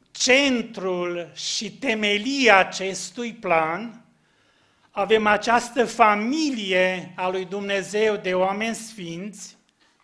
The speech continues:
dar dacă totul s-ar rezuma aici și acum, poate că am fi, cum spune Apostolul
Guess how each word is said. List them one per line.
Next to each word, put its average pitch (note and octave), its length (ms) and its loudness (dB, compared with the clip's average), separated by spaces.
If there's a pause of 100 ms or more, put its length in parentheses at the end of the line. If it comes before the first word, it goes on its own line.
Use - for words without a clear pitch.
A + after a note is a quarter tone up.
(1600)
dar D#3+ 560 -4 (1200)
dacă F#3+ 440 -2
totul B3+ 460 -4
s-ar A#3 300 4
rezuma G3+ 720 0 (260)
aici G3 520 -2
și - 400 -4
acum, F3+ 640 -2 (2250)
poate B3 320 -6
că B3+ 100 0
am G3+ 160 2
fi, A3 640 -8 (240)
cum F#3+ 160 -10
spune G#3 340 -6
Apostolul G3 920 -2